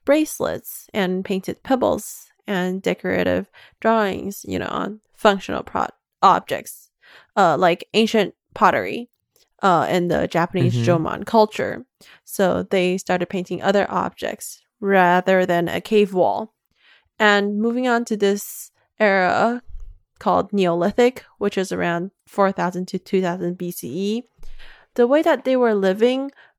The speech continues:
Speaker 1: um, those people at that time were more settled, so they don't just, you know, create art anywhere.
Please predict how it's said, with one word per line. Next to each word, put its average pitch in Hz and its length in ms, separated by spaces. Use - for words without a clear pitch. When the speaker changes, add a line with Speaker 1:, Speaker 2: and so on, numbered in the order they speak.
Speaker 1:
um, 196 480
those 240 200
people 220 220
at - 160
that 202 160
time 196 300
were 190 120
more 185 560
settled, 214 640
so 196 300
they 202 100
don't 208 300
just, 196 320
you 175 100
know, 101 160
create 185 400
art 185 340
anywhere. 240 640